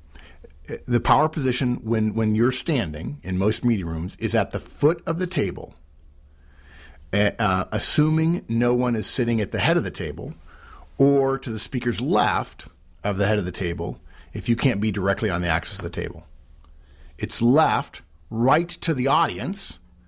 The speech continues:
because the majority of the audience is right-handed.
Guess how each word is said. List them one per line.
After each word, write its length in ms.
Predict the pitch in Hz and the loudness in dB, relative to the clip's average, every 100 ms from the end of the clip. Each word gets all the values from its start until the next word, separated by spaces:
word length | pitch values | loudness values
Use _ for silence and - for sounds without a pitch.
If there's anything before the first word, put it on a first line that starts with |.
| - - - - - - - 131 | -20 -20 -20 -20 -20 -20 -4 0
because 320 | 127 139 123 | 2 2 2
the 120 | 135 | 0
majority 800 | 131 120 104 127 156 185 214 240 | 2 0 0 2 2 2 0 -2
of 140 | 139 127 | -4 -4
the 140 | - - | -6 0
audience 640 | 104 104 104 98 107 - - | 2 2 0 -2 -2 -4 -4
is 240 | 113 101 | -2 0
right-handed. 1120 | 104 104 101 104 - 117 104 98 82 - - | 0 2 2 2 -2 0 2 0 -2 -6 -12